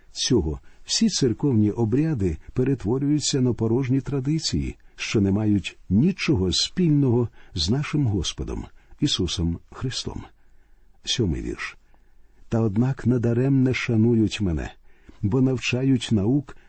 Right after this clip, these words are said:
людських заповідей». Поклоніння стає безглуздим, якщо людські постанови заміняють собою Слово Боже.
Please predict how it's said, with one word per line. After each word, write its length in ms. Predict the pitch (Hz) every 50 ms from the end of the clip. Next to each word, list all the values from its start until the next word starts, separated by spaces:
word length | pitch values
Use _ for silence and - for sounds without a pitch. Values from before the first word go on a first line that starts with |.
| - -
людських 680 | 107 107 107 131 185 185 - - - - 170 - - - -
заповідей». 880 | 98 95 - 104 113 117 - - 87 73 65 57 55 53 50 - - - - - - - - _ _ - _ - - _ _ -
Поклоніння 680 | - 156 - - 175 180 196 202 196 185 156 127 120 123
стає 360 | - - - 127 127 135 127
безглуздим, 760 | 104 110 113 87 85 92 107 135 151 135 98 92 92 85 82 - - - - -
якщо 420 | 110 107 131 117 - - - 135 101
людські 440 | 104 160 214 190 - - - 151 143
постанови 640 | - - - - - 147 135 117 80 62 55 57 - - - - _ - -
заміняють 680 | 92 78 98 98 92 87 87 107 135 156 160 165 160
собою 600 | - - - 156 139 92 104 110 110 120 127 123 - - _
Слово 520 | - - - - 82 82 95 101 95 98 92
Боже. 400 | 87 95 131 151 - - -